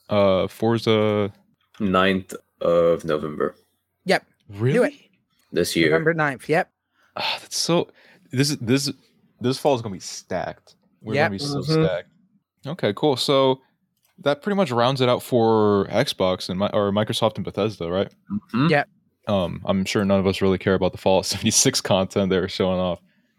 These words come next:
Speaker 2: And the what?
Speaker 3: There was Fallout seventy-six content they were showing off.
Speaker 1: Yeah, I don't remember
Speaker 4: Oh,
Speaker 1: what
Speaker 4: yeah.
Speaker 1: it was, but it was
Speaker 2: <laughs>
Speaker 1: something.
Speaker 4: Wasn't it
Speaker 2: Everyone's just like, yeah.
Speaker 4: Wasn't it, like, other areas are being added?
Speaker 1: I thought it was an update to P V P, but who knows, really?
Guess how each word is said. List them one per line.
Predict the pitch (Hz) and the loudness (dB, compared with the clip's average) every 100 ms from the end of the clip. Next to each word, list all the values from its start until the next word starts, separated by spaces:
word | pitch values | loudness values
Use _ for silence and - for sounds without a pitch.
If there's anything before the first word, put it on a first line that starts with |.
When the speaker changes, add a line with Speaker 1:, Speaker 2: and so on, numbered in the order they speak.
| - | -8
Speaker 2:
And | 110 - | -4 0
the | 80 | 2
what? | 104 123 160 | 4 2 2
Speaker 3:
There | 165 | 0
was | 160 | 0
Fallout | - 156 160 160 | 0 2 4 2
seventy-six | - 160 156 131 - 147 - | 2 0 0 -2 0 -2 -2
content | - 165 165 - 170 | -2 0 0 -2 -2
they | 180 | 0
were | 175 | -2
showing | 170 185 180 180 | -2 -4 -4 -2
off. | 180 180 - | -2 -4 -6
Speaker 1:
Yeah, | 117 120 | -4 0
I | 117 | 0
don't | 151 170 | 0 0
remember | 165 - | 0 0
Speaker 4:
Oh, | |
Speaker 1:
what | 240 | 0
Speaker 4:
yeah. | - 285 302 285 247 202 160 175 90 - _ - | 0 0 0 0 0 0 0 -2 -4 -8 _ -10
Speaker 1:
it | |
was, | 101 | -4
but | 330 | -2
it | - | -2
was | |
Speaker 2:
<laughs> | |
Speaker 1:
something. | 107 - | -2 0
Speaker 4:
Wasn't | 196 247 269 | 0 0 0
it | 151 | 2
Speaker 2:
Everyone's | 165 170 165 | 2 2 0
just | 156 156 143 | 0 -2 0
like, | 127 123 139 151 | 0 -2 -8 -10
yeah. | 135 110 - - - - - | -10 -10 -14 -20 -20 -18 -4
Speaker 4:
Wasn't | 196 214 262 | -2 0 2
it, | 269 | 2
like, | 220 202 196 180 - _ _ - | 0 2 0 -2 -18 _ _ -2
other | 170 196 156 | 0 2 2
areas | 143 147 160 175 185 165 | 0 2 2 2 0 0
are | 165 | -2
being | 160 160 147 | 0 0 -2
added? | 95 135 151 185 214 214 _ _ - | -2 2 2 2 -2 -8 _ _ -2
Speaker 1:
I | 110 180 | 0 2
thought | - 120 | 2 2
it | 107 | 4
was | 101 95 | 2 0
an | 95 | -2
update | 87 - 92 85 | -2 -2 -2 -2
to | - | -10
P | - 92 | -6 -6
V | 82 | -6
P, | - 110 92 | -4 -2 -2
but | 76 85 78 _ _ - | -2 -6 -6 _ _ -8
who | 127 | -4
knows, | 135 120 104 92 | 2 2 2 -2
really? | 90 87 80 82 | -8 -10 -10 -16